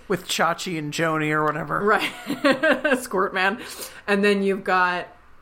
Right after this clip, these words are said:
Speaker 2: Simone, who isn't quite sure if it's, you know, if she's really doing the right thing, but she's sort of trying just in case it turns out to be relevant.
Speaker 1: It's
Speaker 2: Right?
Speaker 1: like Pascal's wager for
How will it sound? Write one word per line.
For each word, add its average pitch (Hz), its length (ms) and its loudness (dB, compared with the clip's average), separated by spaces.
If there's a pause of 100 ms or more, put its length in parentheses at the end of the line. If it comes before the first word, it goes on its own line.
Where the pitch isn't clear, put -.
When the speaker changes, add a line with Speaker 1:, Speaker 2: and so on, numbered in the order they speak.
Speaker 2:
Simone, 214 880 2
who 190 760 2 (320)
isn't 302 380 2
quite 269 400 -2
sure 294 720 0 (480)
if 220 520 0 (400)
it's, 208 640 -2
you 208 140 -2
know, 175 360 0 (120)
if 208 160 0
she's 208 380 -6
really 208 320 2
doing 220 220 2
the 208 80 0
right 196 280 0
thing, 202 300 -2
but 202 160 -2
she's 190 220 -6
sort 196 180 -2
of 190 120 -6
trying 190 480 0
just 190 300 -4
in 170 160 -6
case 180 360 -4
it 180 140 -6
turns 175 280 -6
out 160 260 -2
to 175 100 -8
be 156 520 -6 (280)
relevant. 151 600 -6 (220)
Speaker 1:
It's - 100 -2
Speaker 2:
Right? 220 140 2
Speaker 1:
like 190 80 -4
Pascal's 190 680 0
wager 165 580 0 (120)
for 170 420 2